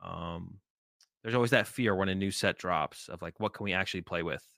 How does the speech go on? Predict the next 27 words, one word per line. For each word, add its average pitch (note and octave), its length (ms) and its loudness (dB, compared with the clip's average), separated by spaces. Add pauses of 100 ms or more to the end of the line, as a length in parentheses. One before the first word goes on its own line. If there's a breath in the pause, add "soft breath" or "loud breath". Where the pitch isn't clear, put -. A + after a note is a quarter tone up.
in F#2+ 120 -10
this F2 240 -4
new F#2 100 -4
<laughs> - 0 -
set? - 400 2
And A2 240 0 (480 soft breath)
we A2 40 -10
never A2 220 4
know G#2+ 220 8
for G#2 180 -4
sure. F2 400 2
So, E2 540 -2
yeah, F2 160 4
it's A#2 100 2
just, D3+ 140 4
everything D#3+ 320 8
is C3+ 60 8
just A#2 140 2
taking G2+ 240 0
so F2+ 220 0
long. F2 500 -2
I F#2 100 -4
don't F2+ 120 2
know. F2 200 0 (840)
It's C#3 140 -8
draining. A#2 480 6 (160)
Um, A2 500 4